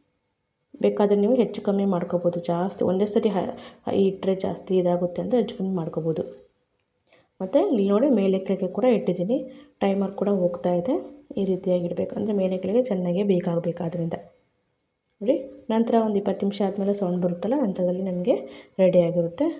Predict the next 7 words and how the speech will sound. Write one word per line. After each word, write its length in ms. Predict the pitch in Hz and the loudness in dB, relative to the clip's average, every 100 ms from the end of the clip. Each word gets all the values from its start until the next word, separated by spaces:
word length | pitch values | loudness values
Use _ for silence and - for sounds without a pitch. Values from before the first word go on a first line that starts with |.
| - 214 | -8 -2
ಇದನ್ನು 240 | 208 247 | 2 2
ಹೆಚ್ಚು 240 | 226 196 233 | 2 0 2
ಕಮ್ಮಿ 220 | 220 220 | 2 2
ಮಾಡ್ಕೊಳ್ಳಿ 440 | 226 175 - 170 170 | 2 0 -2 -2 0
ನೀವು. 180 | 170 165 - _ _ - | -4 -8 -14 _ _ -10
ಸ್ವಲ್ಪ 340 | 202 202 196 196 | -2 0 2 0
ಜಾಸ್ತಿ 440 | 190 185 185 - | 2 0 -2 -2